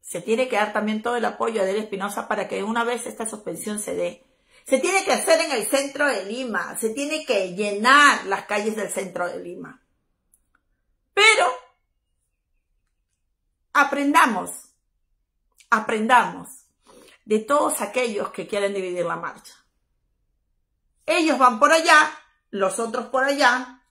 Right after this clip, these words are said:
el pueblo por acá, y así vamos a ver si el brazo armado de esta dictadura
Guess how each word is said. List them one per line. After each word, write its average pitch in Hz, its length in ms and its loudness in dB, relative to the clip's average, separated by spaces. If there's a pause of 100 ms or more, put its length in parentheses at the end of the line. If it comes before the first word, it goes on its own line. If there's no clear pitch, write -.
(120)
el 196 260 -4
pueblo 196 420 6
por 269 140 4
acá, 262 540 6 (680)
y 320 140 0
así 339 640 0 (240)
vamos 262 440 4
a 220 80 -2
ver 226 480 -2 (420)
si 226 240 -4
el 190 100 -2
brazo 262 300 -2
armado 254 640 4 (1300)
de 202 280 2
esta 233 200 0
dictadura 240 840 -2